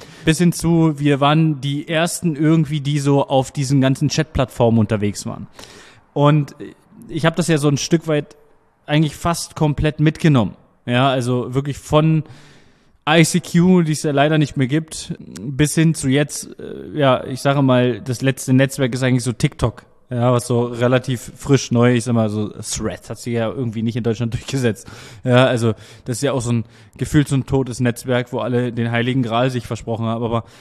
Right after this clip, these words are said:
TikTok ist ja immer noch so, ich sage mal, der, der Zusatz zu den Sachen von Meta.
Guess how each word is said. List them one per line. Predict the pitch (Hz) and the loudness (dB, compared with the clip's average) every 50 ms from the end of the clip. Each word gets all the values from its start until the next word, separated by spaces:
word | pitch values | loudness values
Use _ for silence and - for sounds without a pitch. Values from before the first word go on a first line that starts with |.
| - - - - _ - | -20 -20 -20 -20 _ -2
TikTok | - 160 165 - - 175 160 151 | 0 0 0 2 2 2 2 2
ist | 156 - - | -2 -4 -2
ja | 135 135 | -2 0
immer | 135 143 151 | 0 0 2
noch | 147 139 131 | 0 0 0
so, | 120 131 131 131 127 - - - - _ | 0 0 0 0 -2 -4 -12 -20 -20 _
ich | - - | -14 -8
sage | - 131 123 131 131 | -4 -4 -4 -2 -2
mal, | 131 123 | -2 -2
der, | 117 117 117 117 113 113 110 - - _ _ _ _ _ _ _ _ _ _ _ _ _ _ _ _ _ _ _ _ | -2 0 0 0 0 -2 -4 -8 -14 _ _ _ _ _ _ _ _ _ _ _ _ _ _ _ _ _ _ _ _
der | - - 131 120 | -4 -2 -2 -2
Zusatz | - - - 180 180 165 139 151 143 135 - - - | -2 -2 -2 -2 -2 -2 0 -2 -2 -2 -4 -6 -6
zu | - 143 135 135 127 123 123 123 123 | -4 -2 0 2 2 2 2 2 2
den | 117 123 123 120 120 117 120 120 - | 2 2 2 4 4 2 2 0 -4
Sachen | 123 110 123 120 120 135 120 | -4 -4 -4 -2 -2 -4 -4
von | - 120 110 | -2 -2 -2
Meta. | 104 104 107 - 110 95 95 | -2 -4 -4 -6 -8 -10 -12